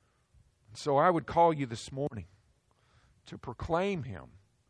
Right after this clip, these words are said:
to be who he absolutely is. It's not who is he to you. <laughs> It's who he is. And he is Lord. 'Cause he didn't think equality with God was a thing to be grasped.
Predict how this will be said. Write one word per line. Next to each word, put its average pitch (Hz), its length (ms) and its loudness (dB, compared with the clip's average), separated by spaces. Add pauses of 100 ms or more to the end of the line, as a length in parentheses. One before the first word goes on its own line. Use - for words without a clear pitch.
(360)
to 135 100 -10
be 123 220 -2
who 156 200 0
he 147 280 -6
absolutely 131 760 -4
is. 110 280 -6 (380)
It's 156 220 -2
not 180 300 2
who 214 200 -2
is 165 160 4
he 175 180 -4
to - 180 -8
you. 117 480 -4 (120)
<laughs> - 100 -2 (300)
It's 202 220 8
who 233 160 6
he 151 260 8
is. 170 320 8 (460)
And 82 100 -20
he 165 160 -6
is 95 240 -8
Lord. 135 720 6 (1400)
'Cause 127 140 -6
he 117 80 -8
didn't 160 300 -4
think 156 220 -6
equality 143 400 0
with 113 160 -12
God 123 240 0
was 107 140 -12
a 92 60 -18
thing 117 220 -10
to 113 60 -10
be 113 120 -8
grasped. 87 600 -10